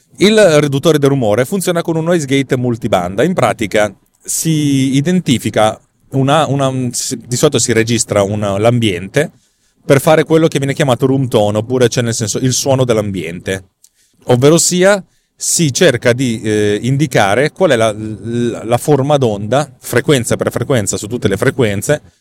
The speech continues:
del rumore ambientale. Si applica una, un noise gate applicato a ogni singola frequenza. In pratica, se, se in quel particolare istante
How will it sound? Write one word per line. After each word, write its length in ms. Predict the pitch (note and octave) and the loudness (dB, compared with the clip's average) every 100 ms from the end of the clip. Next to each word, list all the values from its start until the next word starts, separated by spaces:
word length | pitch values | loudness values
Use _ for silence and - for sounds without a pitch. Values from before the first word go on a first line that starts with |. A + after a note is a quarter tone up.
| - | -4
del 100 | C3+ | 2
rumore 260 | D#3 E3 B2 | 4 4 4
ambientale. 680 | A2+ G2+ G2 F#2+ F2 G2 - _ | 2 0 -2 -6 -4 -4 -6 _
Si 280 | - - - | -2 2 4
applica 680 | A#2+ A#2+ B2 A#2 A#2+ A#2 - | 2 2 0 2 4 4 2
una, 320 | C#3+ C#3 C#3 | -2 0 0
un 220 | C3+ D3+ | 0 -4
noise 260 | D#3 G3+ F#3 | 0 0 0
gate 460 | C#3 A#2+ B2+ F#3 E3 _ _ | 2 2 2 -2 -4 _ _
applicato 480 | - C3+ G#3 D#3+ E3+ | -6 -2 0 0 2
a 40 | |
ogni 120 | E3+ | 0
singola 400 | E3 - G3+ F3 | 0 -2 2 2
frequenza. 680 | C#3 B2+ A2+ F2+ F#2 - G#2+ - | 2 -2 -2 -4 -4 -4 -4 -6
In 120 | - D#3 | -6 0
pratica, 460 | E3 A#2+ - A2 | 2 2 0 0
se, 400 | A2 - F#3+ A#2+ | 0 0 0 0
se 280 | - - E3 | -2 0 2
in 100 | G3+ | 2
quel 160 | F#3+ D#3 | 2 2
particolare 540 | C#3 A#2+ B2+ A#2+ A2+ | 2 0 -2 0 0
istante 680 | A2+ - G2+ E2+ F#2 G2+ | -2 -2 -2 -4 -8 -8